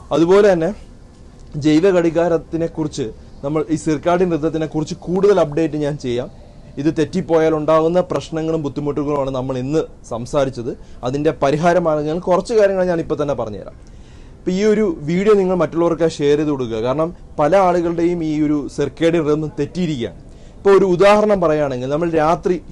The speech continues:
ഷിഫ്റ്റുകൾ കഴിഞ്ഞ് രാവിലെ വരുന്നു. രാവിലെ വന്ന് കിടക്കുന്ന സമയത്ത് നമുക്ക് സൂര്യപ്രകാശം നമ്മുടെ കർട്ടനിലൂടെയൊക്കെ കിട്ടുകയാണ്. അപ്പൊ നമുക്ക് ബ്രെയിനിന് അറിയാം ഇത് രാവിലെയാണ് നമ്മൾ ഉറങ്ങുന്നതെന്നുള്ളത്.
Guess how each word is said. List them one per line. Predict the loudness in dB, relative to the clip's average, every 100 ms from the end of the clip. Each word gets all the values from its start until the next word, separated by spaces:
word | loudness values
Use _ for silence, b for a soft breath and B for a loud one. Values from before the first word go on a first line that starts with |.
| -10
ഷിഫ്റ്റുകൾ | -8 -4 -2 0
കഴിഞ്ഞ് | -2 -2 -2 -2
രാവിലെ | 0 0 2
വരുന്നു. | 0 -2 -4
രാവിലെ | -4 -4 -2
വന്ന് | -2 -2 -4
കിടക്കുന്ന | -4 -2 -4
സമയത്ത് | -4 -6 -8 -6
നമുക്ക് | -8 -8
സൂര്യപ്രകാശം | -6 -2 -2 -2 -2 -4 -6 -12 B -8
നമ്മുടെ | -4 -2 -2
കർട്ടനിലൂടെയൊക്കെ | -2 0 0 0 2 0
കിട്ടുകയാണ്. | 0 -4 -4 -8 -8
അപ്പൊ | -6 -2
നമുക്ക് | -2 -2
ബ്രെയിനിന് | 0 2 2 2
അറിയാം | 2 2 0 -2 -12 -16 -6
ഇത് | -2
രാവിലെയാണ് | 0 0 0 0 -2
നമ്മൾ | -4 -4 -4
ഉറങ്ങുന്നതെന്നുള്ളത്. | -4 -6 -6 -6 -6 -8